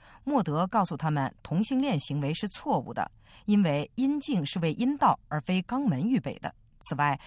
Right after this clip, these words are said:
他还斥责一位女学员未婚先孕，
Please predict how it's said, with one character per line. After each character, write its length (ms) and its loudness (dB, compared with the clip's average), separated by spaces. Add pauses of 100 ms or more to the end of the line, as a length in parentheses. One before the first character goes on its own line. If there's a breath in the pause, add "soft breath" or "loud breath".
(140 loud breath)
他 100 -2
还 200 2
斥 300 -2
责 220 -2
一 120 -4
位 160 0
女 180 0
学 220 -4
员 280 -2
未 160 0
婚 240 2
先 280 0
孕， 200 0